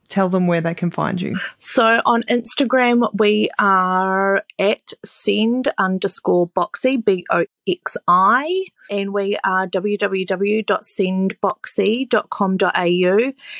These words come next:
Speaker 2: and we, um, are available via text. If you want to design a gift with us, we will text you and design a gift with you via text.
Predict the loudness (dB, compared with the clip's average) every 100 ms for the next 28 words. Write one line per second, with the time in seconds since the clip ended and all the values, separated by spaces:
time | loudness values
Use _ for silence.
0 | -6 -2 2 2 2 2 -2 0 2 2
1 | 2 2 0 0 2 2 2 -2 0 2
2 | 2 0 0 0 0 2 2 0 0 0
3 | 0 -2 -4 -4 -4 -8 -6 -2 0 2
4 | 0 0 -2 0 0 0 0 0 0 -2
5 | -10 -2 -2 0 0 0 -2 -6 0 0
6 | 2 0 -2 -4 -4 -4 -4 0 2 4
7 | 2 0 -10 -14 -4 0 2 2 2 2
8 | 2 0 4 4 2 0 -4 -6 -6 -8
9 | -2 -2 -2 -6 -4 -4 -2 0 0 -2
10 | -2 -4 -4 -12 -14